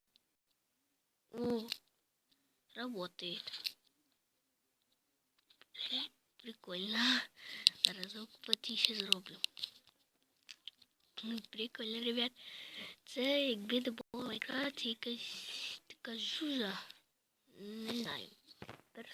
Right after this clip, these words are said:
сум-, ну, сундук я елементарно не знаю, що буде.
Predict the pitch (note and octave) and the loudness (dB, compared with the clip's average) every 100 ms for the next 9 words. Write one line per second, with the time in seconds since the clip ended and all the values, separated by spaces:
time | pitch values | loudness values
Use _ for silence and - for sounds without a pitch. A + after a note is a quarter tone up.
0 | - B3 C4+ C#4 - A#3+ C4 - - A#3+ | -10 -6 -6 -8 -14 -12 -12 -12 -14 -14
1 | B3 C4+ - C#4 C4 B3+ A#3+ A#3 A3 - | -12 -14 -12 -10 -8 -6 -4 -4 -4 -6
2 | - - F3 D#3+ - _ - - _ _ | -14 -14 -18 -20 -20 _ -20 -20 _ _
3 | _ _ - - - - - G3+ F3 F#3 | _ _ -6 -6 -6 -16 -14 -10 -10 -8
4 | F3+ F3 | -8 -10